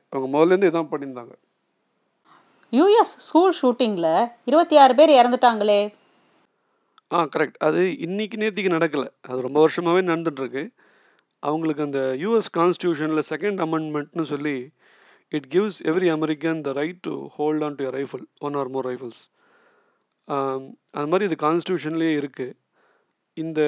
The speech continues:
Speaker 1: constitutional ரைட்டை இழக்கிறதுக்கு அங்க யாருக்கும் மனத்துணிவு இல்ல.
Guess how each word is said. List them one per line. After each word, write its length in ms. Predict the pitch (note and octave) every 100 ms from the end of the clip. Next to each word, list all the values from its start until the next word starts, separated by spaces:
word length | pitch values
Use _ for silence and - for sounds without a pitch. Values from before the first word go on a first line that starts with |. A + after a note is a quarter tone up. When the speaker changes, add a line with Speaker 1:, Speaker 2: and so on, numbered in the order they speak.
| D3 C#3 C#3 C3+
Speaker 1:
constitutional 1080 | D#3 F3+ F#3 G3 E3 F#3+ F3 - F#3 F3 F3+ -
ரைட்டை 460 | C#3+ F3 F#3+ - E3+ C#3 C3+
இழக்கிறதுக்கு 680 | D3+ D#3+ E3+ F3 E3+ E3+ E3
அங்க 180 | D3
யாருக்கும் 640 | C3+ C3+ C#3+ C#3+ D3 C3 B2 - _ _ _ _ C#3
மனத்துணிவு 540 | C#3 E3 E3 D#3+ D3 C#3
இல்ல. 300 | B2 B2+